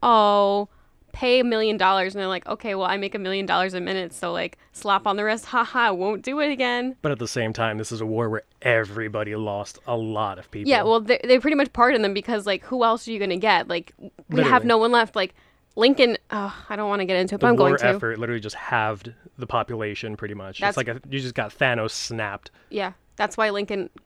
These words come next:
Speaker 1: made the Gettysburg Address. That's why he, he, uh, <laughs> f-, freed all those slaves because he needed people to fight in the war.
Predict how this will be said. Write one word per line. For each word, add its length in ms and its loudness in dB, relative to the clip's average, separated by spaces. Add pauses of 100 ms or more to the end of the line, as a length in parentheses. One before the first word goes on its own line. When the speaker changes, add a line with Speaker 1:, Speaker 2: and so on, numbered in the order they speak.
Speaker 1:
made 280 -4
the 60 -6
Gettysburg 480 -4
Address. 340 -4
That's 140 -14
why 200 -4
he, 540 -10
he, 300 -8
uh, 220 -4 (260)
<laughs> 400 -20
f-, 800 -18 (240)
freed 460 -8
all 200 -2
those 220 -4
slaves 300 -6
because 220 -8
he 60 -6
needed 200 -2
people 180 -8
to 80 -10
fight 200 -8
in 100 -8
the 80 -8
war. 340 -2